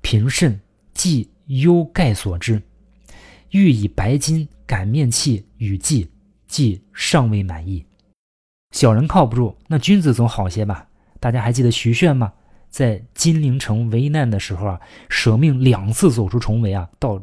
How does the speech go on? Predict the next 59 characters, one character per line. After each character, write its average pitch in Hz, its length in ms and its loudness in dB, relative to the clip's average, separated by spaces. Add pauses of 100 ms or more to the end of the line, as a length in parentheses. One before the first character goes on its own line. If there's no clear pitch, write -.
赵 127 160 2
匡 127 240 0
胤 127 140 2
面 110 220 0
前 110 120 0
求 117 200 2
情， 104 200 0 (540)
企 110 300 0
图 135 180 2
保 127 260 -2
住 123 140 0
南 104 180 0
唐 101 180 -2
的 107 180 -2
一 110 140 -2
线 117 200 0
生 110 200 0
机。 110 240 -4 (960)
就 165 140 4
是 139 100 2
这 123 60 4
个 113 80 2
徐 110 180 -2
铉 120 220 -2 (160)
也 104 160 -2
来 87 160 -6
了， 98 180 -6 (760)
李 110 160 4
煜 131 240 6
对 120 140 2
他 113 200 2
说 127 240 2
了 123 80 4
很 90 480 0
多 123 200 0
话， 104 300 -10 (460)
比 123 100 2
如 113 160 4
啊， 139 160 4 (220)
就 147 160 2
后 165 260 2
悔 113 220 0
杀 120 240 -2
死 113 140 -4
当 123 180 0
年 107 160 0
的 110 60 0
潘 - 280 -2
阳、 117 220 0
李 101 160 0
平 110 220 -4
这 135 80 -2
样 113 100 0
的 107 80 -2
主 101 240 -4
战 120 160 0
的 107 80 0
大 104 160 -4
臣。 87 200 -8